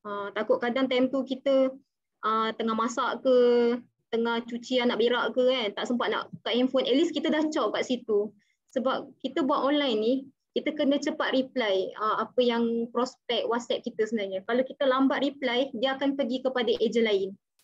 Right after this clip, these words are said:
Ha, so pentinglah auto reply. Kalau boleh buatlah, wajiblah. <laughs> Saya kata wajib benda ni. Ha, kalau tak buat rugi. Ha, at least kalau kita dah buat auto reply ni, kita dah chop dia. Ha,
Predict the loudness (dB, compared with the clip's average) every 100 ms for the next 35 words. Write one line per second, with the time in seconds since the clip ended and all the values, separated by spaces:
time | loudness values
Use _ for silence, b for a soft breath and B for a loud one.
0 | _ _ _ -12 -10 -10 -4 -2 -2 -4
1 | -2 0 0 0 0 0 0 0 -2 0
2 | 0 2 0 2 2 0 0 0 0 0
3 | -2 -4 -4 -4 -2 -2 -4 -10 _ -6
4 | -2 0 2 2 2 0 0 2 2 0
5 | -2 -4 -6 -6 -8 _ -6 -2 0 0
6 | 0 0 -2 -4 -6 -8 -14 _ _ _
7 | _ _ -10 -10 -8 -4 -2 -2 0 -2
8 | -2 -2 0 0 0 0 0 0 0 2
9 | 2 2 2 0 0 -2 -2 -4 0 0
10 | 0 -2 -8 _ -6 -2 -2 -6